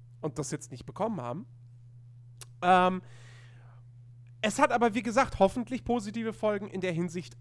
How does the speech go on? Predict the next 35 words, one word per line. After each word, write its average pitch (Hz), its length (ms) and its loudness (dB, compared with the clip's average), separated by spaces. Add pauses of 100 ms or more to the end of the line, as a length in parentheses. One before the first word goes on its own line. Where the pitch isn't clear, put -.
A, 170 420 2 (580)
dass 190 360 -2
eben 170 220 -6 (120)
andere 170 320 -2
Publisher 240 720 -4 (100)
und 170 120 -6
vielleicht 165 480 -2
auch 165 240 -2
E 170 140 -14 (100)
A 139 140 -10
selbst, 147 560 -8 (480)
ähm, 180 540 6 (320)
dass 180 200 4
die 196 120 0
jetzt - 360 0 (120)
in 185 120 -2
Zukunft 220 320 -4
denken, 208 200 -2
"Okay, 202 360 -2
fuck, 214 320 2 (320)
da, 190 200 0
da 214 240 8
wurde 262 140 2
eine 214 120 -2
Grenze 175 340 0
überschritten, 180 580 -6 (120)
diese 285 260 -2
Grenze 214 360 -4
dürfen 202 320 -2
wir 156 100 -4
nicht 151 260 -8
überschreiten, 147 760 -4
weil 226 280 4
<clears throat> - 0 -
sonst 240 400 -2